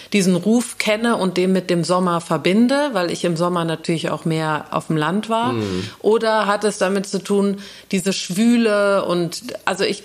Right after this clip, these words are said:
Speaker 1: ich weiß es grad nicht, aber es
Speaker 2: Ich kann
Speaker 1: ist
Speaker 2: das
Speaker 1: für mich total Sommer.
Speaker 2: Ich kann versuchen, es zu erklären,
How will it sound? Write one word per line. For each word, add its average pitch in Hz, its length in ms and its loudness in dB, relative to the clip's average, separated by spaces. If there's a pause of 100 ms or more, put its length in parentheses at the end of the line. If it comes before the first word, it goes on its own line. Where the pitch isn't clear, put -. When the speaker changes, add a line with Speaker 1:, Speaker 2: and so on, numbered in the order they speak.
(240)
Speaker 1:
ich - 180 -8
weiß 214 220 -2
es 247 180 -6
grad 214 220 0
nicht, 214 180 2
aber 190 240 0
es - 180 -8
Speaker 2:
Ich - 260 -4
kann - 140 0
Speaker 1:
ist 139 100 0
Speaker 2:
das 120 80 2
Speaker 1:
für 208 40 0
mich 226 180 -2
total 202 500 -2
Sommer. 151 360 0
Speaker 2:
Ich 135 60 -8
kann 123 140 0
versuchen, 120 340 0
es 110 160 -4
zu 110 100 0
erklären, 107 400 -2